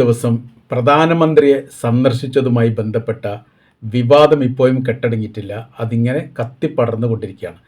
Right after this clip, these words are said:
അതോടൊപ്പം ഗ്രാൻഡ് മുഫ്തി പദവി അത് ആലങ്കാരികമാണ്, അംഗീകരിക്കപ്പെടാത്തതാണ്, അങ്ങനെ, ഏ, ഒരു സ്ഥാനം യഥാർത്ഥത്തിൽ ഇന്ത്യക്കില്ല എന്ന തരത്തിലൊക്കെ ഒരു വിമർശനവും ഈ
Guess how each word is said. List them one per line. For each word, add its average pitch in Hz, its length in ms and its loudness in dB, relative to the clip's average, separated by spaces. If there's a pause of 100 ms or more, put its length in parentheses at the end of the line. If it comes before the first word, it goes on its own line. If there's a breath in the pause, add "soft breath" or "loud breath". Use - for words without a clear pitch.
(500)
അതോടൊപ്പം 180 440 6 (200)
ഗ്രാൻഡ് 208 540 6
മുഫ്തി 147 280 0 (120)
പദവി 110 320 0 (680)
അത് 143 140 4 (160)
ആലങ്കാരികമാണ്, 156 840 4 (180)
അംഗീകരിക്കപ്പെടാത്തതാണ്, 117 1080 0 (560 soft breath)
അങ്ങനെ, 185 260 6 (200)
ഏ, 160 40 10 (320)
ഒരു 156 100 4 (100)
സ്ഥാനം 139 500 2 (380)
യഥാർത്ഥത്തിൽ 135 540 2 (240)
ഇന്ത്യക്കില്ല 131 520 0 (640 soft breath)
എന്ന 214 140 8 (120)
തരത്തിലൊക്കെ 135 500 2
ഒരു 131 60 -2 (160)
വിമർശനവും 165 600 2 (120)
ഈ 143 40 0